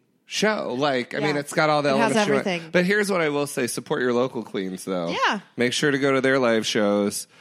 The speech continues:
Speaker 1: Um,
Speaker 3: <laughs>
Speaker 1: but, because I wanna say that because we've got, like, Violets Are Blue, we've got, um, we've got
Speaker 3: Blackberry.
Speaker 1: yeah, we've got
Speaker 3: Killing
Speaker 1: Coffee,
Speaker 3: it.
Speaker 1: we've got a lot of, um, oh, I don't think she, Charles Beans DeBarge, I don't know if she performs
Speaker 3: What's the little
Speaker 1: anymore.
Speaker 3: Bryce baby?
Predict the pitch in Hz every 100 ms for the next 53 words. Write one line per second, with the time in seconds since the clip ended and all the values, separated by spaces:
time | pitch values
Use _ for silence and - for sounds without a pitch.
0 | - - - 135 135 123 110 127 139 -
1 | - 127 147 165 165 156 165 202 233 214
2 | 156 131 147 139 135 123 104 113 107 110
3 | 117 120 135 123 123 151 156 156 151 127
4 | 113 120 104 101 98 - 113 104 101 98
5 | 110 107 208 202 - 220 220 226 233 190
6 | 120 120 117 127 113 92 - 131 120 131
7 | 101 143 143 147 - - _ 135 123 123
8 | 117 117 117 123 123 - 110 107 104 -
9 | _ 123 120 117 107 101 139 196 180 160
10 | - - - 147 143 139 139 127 110 131
11 | 120 139 139 147 139 143 131 - 262 269
12 | 349 320 247 - 190 180 202 - 220 226
13 | 240 247